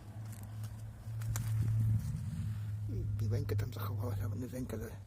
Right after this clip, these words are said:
трохи їх, їх задушили. Оце біленька ромашка.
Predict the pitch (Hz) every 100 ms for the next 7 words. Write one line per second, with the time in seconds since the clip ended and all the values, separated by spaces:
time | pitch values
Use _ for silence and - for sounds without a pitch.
0 | - - - 113 - 113 - - - -
1 | - - 107 110 101 104 120 - 110 113
2 | 98 - - - - - - - - -
3 | - - - - 170 165 127 - - -
4 | - - - - - - - - 107 117
5 | - 113 101 123 196 -